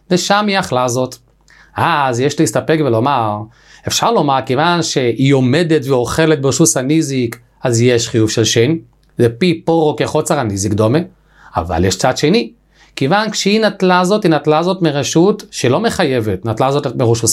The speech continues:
רבים לתוך פיה, או מרשות שלישית, רק אחר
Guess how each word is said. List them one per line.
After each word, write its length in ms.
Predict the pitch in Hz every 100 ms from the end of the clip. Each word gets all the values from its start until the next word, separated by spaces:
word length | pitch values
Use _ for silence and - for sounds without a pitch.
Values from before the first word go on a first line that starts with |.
| 98
רבים 280 | 107 180 196
לתוך 280 | 180 175 -
פיה, 360 | 175 156 135 123 - _ -
או 140 | 175 170
מרשות 420 | 147 123 160 -
שלישית, 500 | 113 107 214 92 - _ _ _ _ -
רק 160 | 151 165
אחר 340 | - 170